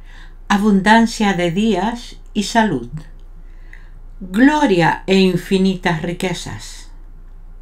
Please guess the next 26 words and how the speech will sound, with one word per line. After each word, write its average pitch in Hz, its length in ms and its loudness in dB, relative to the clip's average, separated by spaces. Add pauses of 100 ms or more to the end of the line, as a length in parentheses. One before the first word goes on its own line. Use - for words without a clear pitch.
(920)
La 185 280 6
percepción 190 880 4
de 143 140 0
la 135 160 4
realidad 143 840 0 (560)
no 240 240 4
es 233 240 2
un 233 240 6
narcótico 180 800 2
mental 165 600 0 (480)
que 196 140 6
nos 190 220 6
lleva 185 340 4
a 170 100 4
un 170 160 2
mundo 175 440 0
de 160 100 2
sueños 180 800 -2 (280)
donde 190 320 4
podemos 180 540 2
olvidar 165 720 0
lo 185 260 0
que 185 120 -6
se 185 160 0
suele 170 460 0
llamar 170 440 -4